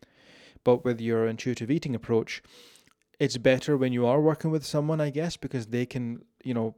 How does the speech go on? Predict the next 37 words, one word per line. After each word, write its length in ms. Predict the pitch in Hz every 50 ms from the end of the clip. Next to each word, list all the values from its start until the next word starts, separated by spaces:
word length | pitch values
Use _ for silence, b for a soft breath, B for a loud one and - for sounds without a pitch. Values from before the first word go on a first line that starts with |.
| - -
uh, 220 | - 95 113 110 104 -
pick 180 | - 143 135 135
apart 440 | 127 - 127 127 123 123 - - b b b b b b -
a 60 | 123
couple 240 | - - 127 - 123
of 80 | 117
things, 280 | - 131 123 120 117 -
ask 280 | - 113 120 117 - -
questions, 440 | - - 127 127 120 - - 123 117
and 140 | 113 110 107
try 160 | - 123 123
to 120 | - -
look 200 | 117 120 120 -
at 80 | 123 -
exactly 420 | 131 117 110 113 117 117 - 120
what's 220 | 110 113 127 - -
going 220 | - 110 107 107
on. 240 | 104 113 139 151 b b b b b b
But 80 | - 139
you 60 | 139
can 120 | - 151 131
still 200 | - 202 214 180
do 160 | 123 120 120
it 40 | -
yourself, 400 | 113 107 - - 117 123 123 -
of 140 | 110 -
course, 280 | _ - 110 104 104 -
by 220 | - - 110 110
just 220 | 107 120 120 107 -
being 180 | 123 117 107
diligent 560 | 104 - 123 127 139 139 123 120 107 104 - -
with 120 | 110 110
your 140 | 107 110 107
progress 480 | - - - 131 123 120 117 110 101
checks, 480 | - - 117 110 104 - - - - - -
okay? 180 | - - 123
So 260 | 120 - 135 135 123